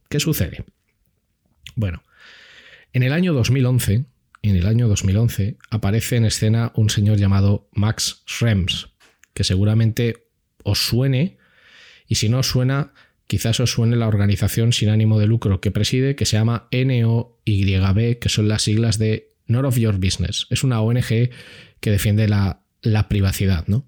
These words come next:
Los derechos que todas las personas tenemos a que no se utilicen nuestros datos personales. Max Schrems, en el año dos mil once,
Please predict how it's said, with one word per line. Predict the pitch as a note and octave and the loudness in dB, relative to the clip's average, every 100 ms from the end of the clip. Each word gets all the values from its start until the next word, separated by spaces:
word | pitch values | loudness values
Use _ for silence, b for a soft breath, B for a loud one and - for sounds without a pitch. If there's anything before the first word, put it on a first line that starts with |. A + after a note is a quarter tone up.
| - | -8
Los | D#2+ G2 F#2+ | -2 -2 0
derechos | G2+ A#2+ C3+ C#3+ - | 0 0 0 -2 -2
que | G2 | -2
todas | G#2 G2+ | 0 0
las | G#2+ | -2
personas | - G2+ A2+ G#2 - | -4 -4 -2 -2 0
tenemos | G#2 A#2 C#3 G3 - B B B B B - | 0 0 0 -2 -6 B B B B B -6
a | G#2+ | -4
que | G#2+ | 0
no | G2 G2 | 0 0
se | A2 | 0
utilicen | G2 G2+ A#2 G#2+ | 0 0 2 0
nuestros | G#2 F#2+ F#2+ | 0 0 0
datos | F#2 G2 | 0 -2
personales. | F2 - E2 D#2+ - - B B B B B - | -2 -2 -2 -4 -8 -16 B B B B B -6
Max | B2 D3 - | -4 -2 -4
Schrems, | D3 D#3 E3 - - | -2 0 0 -2 -2
en | G#2+ G#2 G2+ | 0 2 2
el | F#2+ A#2+ | 2 0
año | C#3 C3+ | 0 0
dos | C3 B2+ | 0 0
mil | B2+ | 0
once, | D3 D3 C3 D#3+ - | 0 0 -2 -4 -6